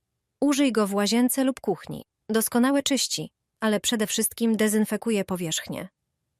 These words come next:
Zwalcza bakterie, usuwa tłuszcz i zostawia świeży, cytrusowy zapach. Naturalny, tani i skuteczny. Już nie wrócisz do sklepowych środków. Wbijam szpilkę w pastę do zębów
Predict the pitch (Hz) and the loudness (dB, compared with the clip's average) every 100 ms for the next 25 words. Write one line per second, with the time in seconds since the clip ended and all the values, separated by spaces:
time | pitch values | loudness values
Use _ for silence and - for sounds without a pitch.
0 | - 196 240 262 254 220 202 - 240 233 | -4 -2 0 0 0 -2 -4 -4 -4 -4
1 | 226 220 - - 247 196 - 226 220 - | -4 -4 -2 -2 -2 -4 -4 -6 -4 -4
2 | - - - _ - 240 226 233 - 226 | -6 -10 -20 _ -6 -2 0 0 0 0
3 | 196 185 - - 226 208 208 202 208 - | 0 -2 -4 -2 0 0 -2 -4 -6 -4
4 | 180 180 175 175 160 - - - _ _ | -4 -2 -2 -2 -4 -8 -16 -18 _ _
5 | _ _ _ _ _ _ - 262 240 226 | _ _ _ _ _ _ -4 -2 0 0
6 | 208 196 185 _ _ - 208 175 170 - | 0 -2 -4 _ _ -4 -2 -2 -2 -4
7 | - 185 - - - - _ _ _ _ | -6 -6 -8 -6 -8 -8 _ _ _ _
8 | _ _ _ - 240 240 226 214 214 196 | _ _ _ -4 -2 2 2 2 0 -2
9 | 185 - 196 185 185 180 - 160 - - | -2 -2 -2 -2 -4 -4 -4 -6 -8 -16
10 | - - _ _ _ _ _ _ _ _ | -16 -20 _ _ _ _ _ _ _ _
11 | _ 220 214 247 208 202 - 220 185 - | _ -6 2 4 4 0 -2 -2 -4 -4
12 | 196 202 185 180 190 208 220 233 | -2 -2 -2 -2 2 2 2 -2